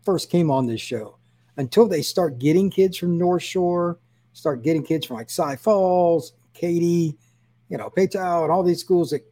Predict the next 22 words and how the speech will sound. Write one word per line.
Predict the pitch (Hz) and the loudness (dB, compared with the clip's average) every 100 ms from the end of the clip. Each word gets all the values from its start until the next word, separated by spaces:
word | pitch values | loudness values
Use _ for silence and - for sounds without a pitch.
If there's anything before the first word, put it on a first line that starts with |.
| - | -12
are | 117 | -10
churning | - 160 151 | -2 0 0
out | 151 143 - | 0 -2 -4
S | 160 151 170 | -4 -4 -6
E | |
C, | 156 185 170 | -6 -6 -4
they | 156 | 0
have | 165 | 0
to | 165 | 0
get | 156 - | -2 -2
some | 135 | -6
of | |
those | 107 - | -8 -14
kids. | 107 _ - - _ _ _ _ _ _ _ _ - | -20 _ -20 -20 _ _ _ _ _ _ _ _ -2
They | 151 | 0
have | 165 | 0
to | 175 | 0
get | 214 233 | 0 0
some | 139 117 | -2 -6
of | - | -12
them. | - - _ _ _ _ 147 | -18 -20 _ _ _ _ -4
And | 143 139 139 135 | -2 0 0 -2